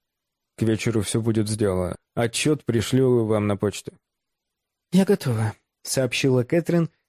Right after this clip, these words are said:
и прошлась по кабинету из конца в конец. «Ну, как вам?» «Похоже, у меня поднялась температура, мисс Кэтрин».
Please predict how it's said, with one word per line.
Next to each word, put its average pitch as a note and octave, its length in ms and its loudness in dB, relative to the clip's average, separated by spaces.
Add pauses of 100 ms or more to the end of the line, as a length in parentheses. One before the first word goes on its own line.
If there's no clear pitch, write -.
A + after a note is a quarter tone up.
(280)
и A#3+ 160 4
прошлась E3+ 600 2
по - 120 -4
кабинету C3 500 0
из B2+ 100 0
конца A#2+ 320 0
в - 60 -8
конец. A2 440 -6 (300)
«Ну, C#3+ 560 4 (120)
как - 240 -2
вам?» A#2 260 0 (1160)
«Похоже, A#2+ 500 0
у B2 120 2
меня A#2+ 320 0
поднялась A#2 560 0
температура, A#2 600 0
мисс F#2+ 200 -4
Кэтрин». G2+ 440 -6